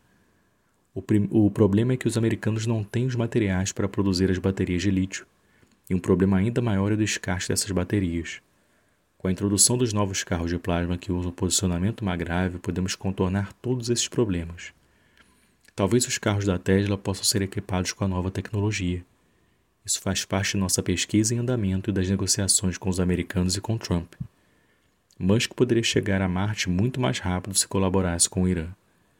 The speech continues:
Nós produziríamos e forneceríamos a tecnologia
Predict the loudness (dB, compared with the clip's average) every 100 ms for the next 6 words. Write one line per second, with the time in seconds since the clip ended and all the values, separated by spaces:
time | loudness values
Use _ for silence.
0 | -20 -20 _ _ -4 0 2 4 4 4
1 | 4 2 0 -2 2 4 4 2 2 0
2 | 0 -2 -2 0 0 0 -2 -4 -4